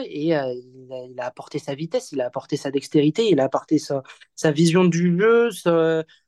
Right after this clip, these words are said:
ce, ce, un petit peu la, la folie de la jeunesse, euh, j'ai envie de dire, euh, qu'il, qu'il représente. Et, euh, et, euh, on le voit sur un ou deux essais, il est à l'origine. Euh, je, je sais pas s'il fait pas même une, une passe D, je veux pas dire de bêtises, mais, euh,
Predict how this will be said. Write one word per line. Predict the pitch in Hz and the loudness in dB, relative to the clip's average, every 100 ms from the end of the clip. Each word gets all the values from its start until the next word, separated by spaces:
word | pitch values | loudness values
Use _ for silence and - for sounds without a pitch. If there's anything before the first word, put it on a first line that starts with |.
| _ | _
ce, | - 170 170 | -12 -12 -12
ce, | 160 - - 175 175 | -16 -20 -18 -10 -2
un | 170 | 0
petit | 170 175 | 0 0
peu | 190 | 4
la, | 196 175 160 | 6 6 4
la | 160 | 2
folie | - 170 175 | -2 -4 0
de | |
la | 170 | 2
jeunesse, | 170 185 214 214 | 2 0 -2 -4
euh, | 175 170 170 | -6 -4 -4
j'ai | 165 | -4
envie | 170 165 | -6 -8
de | 160 | -8
dire, | 185 180 | -4 -2
euh, | 160 | -4
qu'il, | - 156 151 | -4 -6 -6
qu'il | - 170 | -4 -4
représente. | 160 160 208 - - | -4 -4 -6 -6 -8
Et, | 160 143 | -8 -6
euh, | 139 - _ _ _ - | -6 -10 _ _ _ -12
et, | 139 131 | -8 -4
euh, | 127 123 123 120 117 113 | -4 -4 -4 -6 -10 -14
on | 120 131 | -12 -6
le | 147 | -4
voit | 170 240 | -2 -2
sur | - 160 | -4 -6
un | 180 175 | -2 0
ou | 151 | 0
deux | 151 143 | -4 -4
essais, | 160 269 | -6 -6
il | 240 160 | -6 -4
est | |
à | 135 | -2
l'origine. | 139 147 180 214 262 196 | -2 0 -2 -4 -4 -2
Euh, | 147 143 | -4 -6
je, | 143 143 143 139 | -12 -18 -18 -20
je | 135 | -18
sais | 131 | -12
pas | 160 | -12
s'il | 175 160 | -10 -12
fait | - | -12
pas | 139 151 | -8 -6
même | 151 | -4
une, | 151 147 151 | -4 -4 -4
une | 147 156 | -2 2
passe | 160 156 | 2 4
D, | 180 | 2
je | 170 | 2
veux | |
pas | 180 | 0
dire | 160 165 | 2 2
de | 160 | 4
bêtises, | 185 - 190 - - - - | 0 0 -12 -12 -16 -18 -2
mais, | 165 160 | 4 6
euh, | 151 151 147 | 6 2 0